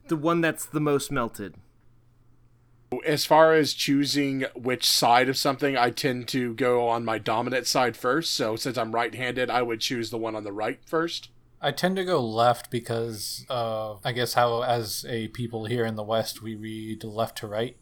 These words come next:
Speaker 2: So if, if you and I were to share a Twix, it sounds like we're the perfect couple to do that.
Speaker 1: I would eat both of them at the same time.
Speaker 2: Oh!
Speaker 3: So Mike would pick up the middle two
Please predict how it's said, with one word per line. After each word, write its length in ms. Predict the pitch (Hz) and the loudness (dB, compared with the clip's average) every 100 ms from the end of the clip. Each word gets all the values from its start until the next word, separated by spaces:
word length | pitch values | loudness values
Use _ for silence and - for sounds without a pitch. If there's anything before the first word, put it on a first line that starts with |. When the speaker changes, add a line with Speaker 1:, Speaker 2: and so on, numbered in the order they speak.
| - | -6
Speaker 2:
So 340 | - 127 117 | 0 2 2
if, 140 | 110 131 | 2 0
if 120 | 110 | 0
you 140 | 135 139 | 4 6
and 80 | |
I 100 | 135 | 8
were 100 | 123 | 6
to 60 | 110 | 2
share 300 | - 135 131 | 2 4 4
a 60 | 131 | 2
Twix, 420 | - 123 101 - | 2 2 2 -4
it 100 | - | -4
sounds 380 | 120 113 113 120 | -2 -2 -2 0
like 360 | 110 107 - | 2 0 -2
we're 140 | 117 110 | -4 -4
the 80 | 107 | -4
perfect 600 | 120 113 113 - 123 - | -4 -4 -8 -10 -14 -4
couple 280 | 127 - 101 | -4 -4 -8
to 100 | 95 | -8
do 160 | 98 | -10
that. 260 | 80 78 - - _ _ _ - _ | -10 -12 -12 -20 _ _ _ -20 _
Speaker 1:
I 240 | 117 123 147 | 8 8 8
would 240 | 147 139 | 4 0
eat 340 | 143 151 123 | -2 -6 6
both 320 | - 143 143 147 | 10 10 10 8
of 160 | 131 | 8
them 200 | 139 135 | 8 6
at 120 | 131 | 0
the 80 | 123 | -4
same 520 | - - 131 123 123 | -4 -4 -2 -2 -6
time. 720 | 117 - 104 98 85 78 73 76 | -8 -8 -6 -6 -8 -12 -14 -4
Speaker 2:
Oh! 600 | 113 156 226 247 208 165 | 6 12 12 12 12 12
Speaker 3:
So 160 | 143 160 | 10 10
Mike 400 | 156 185 196 - | 12 12 10 6
would 200 | 254 - | 4 6
pick 240 | - 170 - | 4 4 8
up 200 | 180 180 | 6 6
the 140 | 170 | 4
middle 340 | 151 143 170 175 | 6 6 6 4
two 400 | - 208 220 | 2 0 0